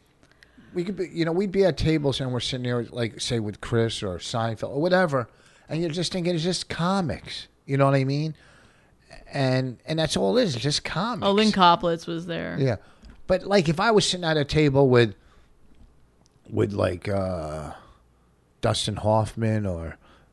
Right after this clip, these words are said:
Speaker 1: Philip Seymour Hoffman or any Hoffman,
Speaker 2: Mm-hmm.
Speaker 1: I would be like, "Holy shit." You know what I mean? I'd be like, "Whoa." But with comics, you go, "Ah, it's just fucking comic." Like, if Ray Romano sat down, you go, "Oh, fuck, I worked with him for years."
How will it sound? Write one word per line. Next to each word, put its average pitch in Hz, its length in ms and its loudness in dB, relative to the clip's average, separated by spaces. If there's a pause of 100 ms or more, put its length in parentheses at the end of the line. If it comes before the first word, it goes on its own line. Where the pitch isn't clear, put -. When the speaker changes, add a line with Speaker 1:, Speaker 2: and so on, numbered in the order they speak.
(180)
Speaker 1:
Philip 120 420 2
Seymour 120 400 2
Hoffman 113 500 2
or 90 280 -2
any 123 240 2
Hoffman, 123 600 4
Speaker 2:
Mm-hmm. - 100 -12 (480)
Speaker 1:
I 120 100 4
would 143 180 6
be 120 140 6
like, 101 280 -4
"Holy 117 540 2
shit." - 420 0 (480)
You 117 120 0
know 113 100 4
what 107 80 2
I 110 80 0
mean? 117 200 -2
I'd 101 160 -4
be 85 120 -6
like, - 160 -12
"Whoa." 85 560 -2 (160)
But 113 100 -2
with 117 180 -2
comics, 131 420 -4
you 101 60 -4
go, 95 60 -2
"Ah, 113 280 -2
it's 90 100 -12
just 110 160 -8
fucking 104 300 -6
comic." 127 300 -4
Like, 104 140 0
if 95 140 -4
Ray 120 160 6
Romano 117 400 0
sat 117 240 -2
down, 120 260 -2
you 123 60 -6
go, 139 80 -4 (120)
"Oh, 110 40 -10
fuck, - 280 -10
I 113 100 -2
worked 107 260 0
with 120 100 2
him 117 100 0
for 123 140 -2
years." 123 440 0